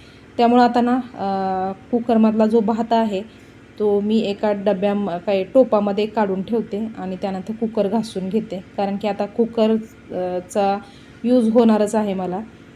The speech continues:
त्यानंतर ना इथं वॉटर बॉटल पण मी घासून पालत्या करून ठेवल्या होत्या. आता त्या बॉटल पण मी भरून फ्रीजमध्ये ठेवल्या. तर बॉटलला फक्त तीन ते चारच बॉटल बाकी राहिल्या आहेत,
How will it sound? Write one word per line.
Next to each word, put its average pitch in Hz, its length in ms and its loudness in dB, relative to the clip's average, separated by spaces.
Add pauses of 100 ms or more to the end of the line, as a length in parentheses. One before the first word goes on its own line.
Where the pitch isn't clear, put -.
(600)
त्यानंतर 302 420 6
ना 277 140 6
इथं 247 180 4
वॉटर 247 300 4
बॉटल 233 320 4
पण 233 140 2
मी 240 120 4
घासून 247 460 2
पालत्या 220 300 4
करून 208 260 -2
ठेवल्या 214 320 2
होत्या. 196 300 -2 (220)
आता 180 180 -4
त्या 196 160 -2
बॉटल 202 340 0
पण 208 180 -2
मी 214 120 0
भरून 214 340 2
फ्रीजमध्ये 202 520 -2
ठेवल्या. 208 360 -2 (520)
तर 247 60 2
बॉटलला 277 440 6
फक्त 262 240 -4 (120)
तीन 233 200 2
ते 240 60 4
चारच 226 340 4
बॉटल 226 280 4
बाकी 233 340 0
राहिल्या 190 320 0
आहेत, 190 200 -4